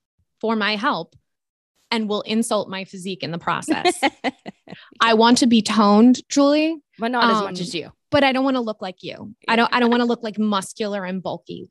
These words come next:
Speaker 1: like you. And,
Speaker 2: <laughs>
Speaker 1: and Daron, when you said, like, you're discrediting, like, I didn't pick up a weight and six months later, ta-da. Also, a lot of it was from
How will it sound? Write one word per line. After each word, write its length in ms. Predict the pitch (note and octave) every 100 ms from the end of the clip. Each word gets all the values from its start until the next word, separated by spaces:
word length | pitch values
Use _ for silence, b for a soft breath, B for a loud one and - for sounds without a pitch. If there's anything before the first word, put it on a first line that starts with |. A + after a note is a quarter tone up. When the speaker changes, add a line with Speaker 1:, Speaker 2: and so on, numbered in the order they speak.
| -
Speaker 1:
like 280 | F3+ E3+ F#3+
you. 300 | E3 - F3 _ _ _ -
And, 360 | A#3+ A3+ C#4+ B3+
Speaker 2:
<laughs> 40 |
Speaker 1:
and 200 | B3 A3+
Daron, 380 | A3 A#3+ B3 A3+
when 160 | A3
you 140 | G#3+ A3
said, 280 | - A3+ G3+
like, 160 | G3 -
you're 260 | G#3 A#3+ A#3+
discrediting, 1120 | A#3 - - - A#3 D4 G#3 F3+ E3+ E3+ F3+ _ -
like, 120 | A3+ G#3
I 140 | A#3
didn't 300 | D#4+ A4 -
pick 240 | - A#3+ C#4+
up 120 | C#4+
a 80 | G3
weight 380 | E3+ F#3 G#3 -
and 120 | G3 F3
six 300 | - G#3 G#3
months 260 | F#3+ E3+
later, 500 | F3 G#3 F3+ D#3 - _ _ _ -
ta-da. 480 | F#3 E3+ F#3+ - F3+ -
Also, 260 | C#4 F4+
a 40 | A3+
lot 220 | G3+ B3+
of 80 | A3
it 140 | - F3+
was 220 | F#3 - -
from 440 | - G3 E3+ E3